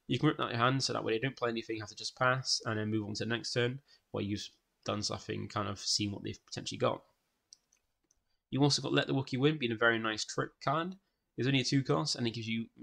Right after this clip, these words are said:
gives your opponent a choice of two options. They can either allow you to, uh, uh, untap up to six resources, so they can allow you to untap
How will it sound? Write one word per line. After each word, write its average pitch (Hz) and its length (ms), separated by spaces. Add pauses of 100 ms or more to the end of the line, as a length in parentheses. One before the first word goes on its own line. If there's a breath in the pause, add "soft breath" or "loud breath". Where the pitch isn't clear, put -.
(120)
gives 120 160
your 120 100
opponent 131 380
a - 60
choice 117 320
of 110 120
two 123 200
options. - 640 (460)
They 123 80
can 117 120
either 113 180
allow 120 200
you 117 200
to, 113 300 (180)
uh, 117 180
uh, 123 300
untap 143 440 (420)
up 123 140
to 117 80
six - 260
resources, 143 680 (640)
so 110 320
they 107 120
can 113 180
allow 117 80
you 110 140
to - 80
untap 117 380